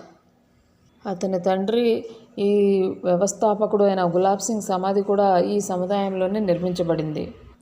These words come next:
ఈ దేవాలయం పద్దెనిమిది పెద్ద దేవాలయాలను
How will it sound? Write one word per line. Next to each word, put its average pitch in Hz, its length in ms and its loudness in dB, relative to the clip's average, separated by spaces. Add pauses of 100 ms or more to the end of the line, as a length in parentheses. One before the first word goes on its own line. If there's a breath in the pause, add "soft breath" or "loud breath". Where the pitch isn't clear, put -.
(380)
ఈ 214 160 -4
దేవాలయం 196 840 2
పద్దెనిమిది 202 540 -2
పెద్ద 185 320 0
దేవాలయాలను 208 840 2